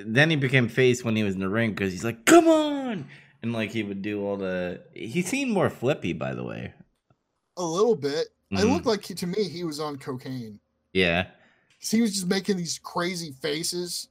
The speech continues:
Speaker 2: and
Speaker 1: <laughs>
Speaker 2: shit. Like, I, I guess this guy's supposed to be babyface, but he's making, like, kinda Ultimate Warrior faces, but he's, like, half his size.
Speaker 1: Mm-hmm.
Speaker 2: <laughs> Uh, maybe, maybe King talked shit about him on Superstars.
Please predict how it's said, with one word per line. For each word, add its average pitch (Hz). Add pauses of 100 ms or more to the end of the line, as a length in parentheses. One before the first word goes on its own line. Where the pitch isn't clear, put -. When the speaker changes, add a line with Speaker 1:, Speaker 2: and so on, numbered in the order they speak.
Speaker 2:
and 170
Speaker 1:
<laughs> -
Speaker 2:
shit. 185 (480)
Like, 156
I, 170 (360)
I 175
guess 233
this 247
guy's 202
supposed 175
to 180
be 147
babyface, 175
but 165
he's 165
making, 180
like, 151
kinda 160
Ultimate 151
Warrior 151
faces, 160
but 139
he's, 147
like, 139
half 143
his 139
size. 143 (200)
Speaker 1:
Mm-hmm. 98 (480)
Speaker 2:
<laughs> - (800)
Uh, 190 (100)
maybe, 240 (180)
maybe 214
King 220 (120)
talked 196
shit 208
about 170
him 160
on 156
Superstars. 135